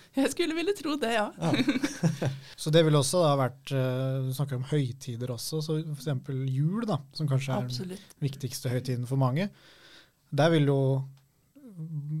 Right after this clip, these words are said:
Speaker 3: familier da vokst opp med at, at far aldri var, aldri var til stede,
Speaker 1: Mm.
Speaker 3: rett og slett.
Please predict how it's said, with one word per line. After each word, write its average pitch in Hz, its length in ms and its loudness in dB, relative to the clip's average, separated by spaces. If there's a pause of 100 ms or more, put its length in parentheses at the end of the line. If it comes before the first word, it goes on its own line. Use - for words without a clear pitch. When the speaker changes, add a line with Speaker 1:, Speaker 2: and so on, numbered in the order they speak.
(140)
Speaker 3:
familier 147 400 2
da 135 140 2
vokst 135 720 -2
opp 120 160 -10
med 120 140 -6
at, - 320 -12 (120)
at 135 140 -4
far 127 300 0
aldri 131 340 2
var, 120 300 0 (560)
aldri 135 340 0
var 117 140 0
til - 100 -8
stede, 139 240 0
Speaker 1:
Mm. 254 140 6
Speaker 3:
rett 156 100 -2
og - 60 -10
slett. 175 240 -10